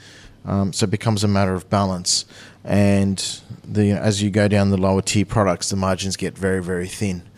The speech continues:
So, um, sometimes, unfortunately, manufacturers need to make a trade-off. Um, it may not be the answer everyone likes to hear, but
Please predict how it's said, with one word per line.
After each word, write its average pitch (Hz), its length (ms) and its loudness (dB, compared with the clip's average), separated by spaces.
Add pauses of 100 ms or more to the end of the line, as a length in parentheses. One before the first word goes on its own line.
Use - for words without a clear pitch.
(400)
So, 92 420 -2
um, 85 420 -4
sometimes, - 800 -4 (180)
unfortunately, 95 540 -4
manufacturers 95 680 -2
need 98 180 -2
to - 80 -6
make 92 240 -2
a 87 40 -4
trade-off. - 680 -2 (580)
Um, - 500 -6 (380)
it - 80 -18
may 101 140 -2
not 95 160 -4
be 98 60 0
the 95 120 0
answer 92 220 0
everyone 95 240 2
likes 92 200 -4
to 87 80 -8
hear, 95 240 2
but 82 200 -8